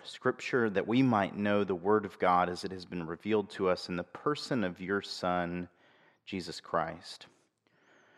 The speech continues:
who's come out of love for the world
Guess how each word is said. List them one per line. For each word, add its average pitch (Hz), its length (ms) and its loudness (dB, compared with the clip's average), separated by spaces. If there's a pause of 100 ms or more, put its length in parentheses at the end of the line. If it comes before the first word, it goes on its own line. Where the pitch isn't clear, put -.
(180)
who's - 240 -6
come 101 480 4
out 90 260 -2
of 87 140 -2
love 87 480 2 (540)
for 98 120 -4
the 85 120 -8
world 104 520 0